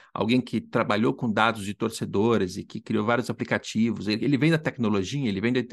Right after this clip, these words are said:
do entretenimento, ele vem dessa fusão de, de, de indústrias, ele, ele vê o clube de futebol de uma maneira totalmente diferente, que é a de um, um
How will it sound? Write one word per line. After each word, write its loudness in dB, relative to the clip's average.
do -2
entretenimento, -2
ele -2
vem 2
dessa 0
fusão 0
de, -6
de, -12
de -2
indústrias, 0
ele, 2
ele 2
vê 2
o 4
clube 0
de -2
futebol 2
de 0
uma 0
maneira 0
totalmente -4
diferente, 0
que 2
é 4
a 2
de 0
um, -6
um -8